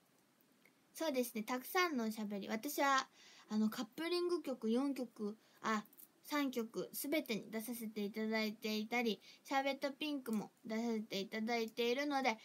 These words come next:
その感想とか、あ、そうく、そうですね、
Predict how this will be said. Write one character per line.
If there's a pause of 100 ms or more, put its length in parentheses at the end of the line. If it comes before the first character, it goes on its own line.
(120)
そ
の
感
想
と
か、 (180)
あ、 (120)
そ
う
く、
そ
う
で
す
ね、